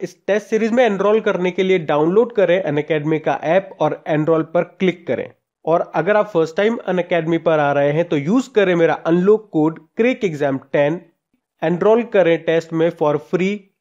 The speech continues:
और एक्सपीरियंस करें अनअकैडमी प्लेटफॉर्म को। और यही नहीं,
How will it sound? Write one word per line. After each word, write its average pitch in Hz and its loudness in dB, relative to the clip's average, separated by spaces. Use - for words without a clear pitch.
और 170 2
एक्सपीरियंस 214 -2
करें 143 0
अनअकैडमी 135 -4
प्लेटफॉर्म 139 -4
को। 71 -18
और 139 0
यही 165 2
नहीं, 202 0